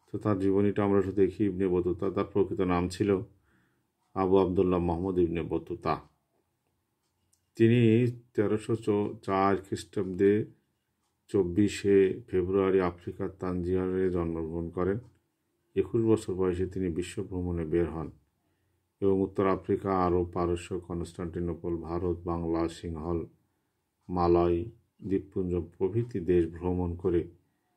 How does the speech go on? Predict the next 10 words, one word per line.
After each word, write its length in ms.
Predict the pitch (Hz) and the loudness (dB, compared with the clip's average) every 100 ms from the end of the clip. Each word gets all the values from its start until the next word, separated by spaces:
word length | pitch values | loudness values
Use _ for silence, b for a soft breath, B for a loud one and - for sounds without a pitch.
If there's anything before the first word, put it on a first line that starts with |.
| _ _ _ | _ _ _
তেরোশো 380 | 101 113 - 101 | 4 4 4 -8
সাতাত্তর 680 | - 95 120 120 - 95 82 - _ | -6 -4 -4 -6 -6 -6 -6 -16 _
আটাত্তর 400 | 90 - 90 95 | -10 -10 -6 -6
খ্রিস্টাব্দে 540 | - 98 - 95 87 | -6 -10 -6 -6 -4
তেহাত্তর 440 | 87 92 110 - 92 | -8 -4 -6 -4 -6
বছর 280 | 90 87 82 | -6 -6 -4
বয়সে 360 | 82 82 90 | -2 -2 -4
তিনি 180 | 87 82 | -6 -6
মারা 320 | 82 78 85 | -4 -2 -2
যান। 160 | 82 | -2